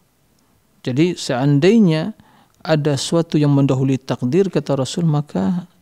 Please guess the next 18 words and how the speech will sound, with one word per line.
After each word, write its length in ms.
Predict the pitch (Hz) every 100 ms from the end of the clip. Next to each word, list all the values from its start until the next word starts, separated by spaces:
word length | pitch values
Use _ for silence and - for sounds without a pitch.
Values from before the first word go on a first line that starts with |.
| -
adalah 240 | 139 131
pandangan 400 | - 147 139 135
mata 320 | 139 139 - 151
itu 240 | 170 151
yang, 160 | 127 151 _ _ - _
ya, 240 | - 139 131
ag-, 80 | 143
eh, 720 | 135 131 131 123 131 127 139
yang 80 | 131
mendahului, 560 | 131 131 151 170 135 123
kan 160 | 151 131
begitu. 320 | 113 107 123 - _ _ - - - _ -
Naam, 480 | 170 180 135 139 - -
bahwa 480 | 151 143 127 160 196
pandangan 480 | - 147 139 190 190
mata 400 | 170 139 - 131
kita 320 | 131 123 120
ini, 320 | 127 113 -